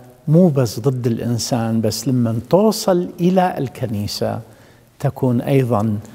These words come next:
ضد، آه، ضد الله، ضد وصايا الله. وهسه راح نشوف ب-، لمن، آه، ندرس سر التوبة أو الاعتراف، أكو فالطريقة كلش تفتح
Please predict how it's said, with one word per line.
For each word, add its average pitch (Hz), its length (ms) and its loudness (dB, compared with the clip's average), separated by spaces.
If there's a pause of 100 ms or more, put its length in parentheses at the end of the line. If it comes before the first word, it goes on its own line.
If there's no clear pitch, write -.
(320)
ضد، 120 200 -2 (840)
آه، 95 380 -2 (520)
ضد 135 240 2
الله، 113 400 0 (920)
ضد 139 180 2
وصايا 135 440 2
الله. 98 360 -4 (120)
وهسه 170 340 2
راح 170 220 0
نشوف 156 680 -2 (760)
ب-، 131 180 0
لمن، 135 680 2 (440)
آه، 110 460 2 (420)
ندرس 151 640 2
سر 190 420 2
التوبة 123 580 -2
أو 143 200 -2
الاعتراف، 123 840 0 (880)
أكو 151 200 2
فالطريقة 165 680 2
كلش 220 680 4
تفتح - 720 -4